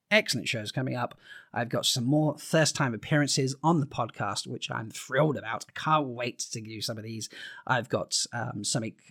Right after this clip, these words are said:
some, uh, of my long-running shows. So, for example, we are redrafting The Wheel of Time without Gawain. We're about to start book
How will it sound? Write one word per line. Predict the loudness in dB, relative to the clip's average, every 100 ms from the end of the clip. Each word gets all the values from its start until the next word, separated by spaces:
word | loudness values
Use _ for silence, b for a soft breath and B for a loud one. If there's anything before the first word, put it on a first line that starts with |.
| _ _ -6
some, | -2 -2 -4 -10 -6
uh, | -4 -2 -2
of | -4
my | -2 2
long-running | 4 6 4 4
shows. | 4 4 2 0 2
So, | 0 0
for | -2
example, | -4 -4 -4 -6 -6 B B B
we | 2 2
are | 2
redrafting | -2 -2 -2 -2 -4 -6 -6 -8 b _
The | -4
Wheel | -4
of | -6
Time | -6 -4 -4
without | -6 -8 -10 -8
Gawain. | -2 2 4 4 2
We're | 0 -2
about | -4 -4 -4
to |
start | -4 -2 -2 -4 -6 -10 -2
book | -4 -4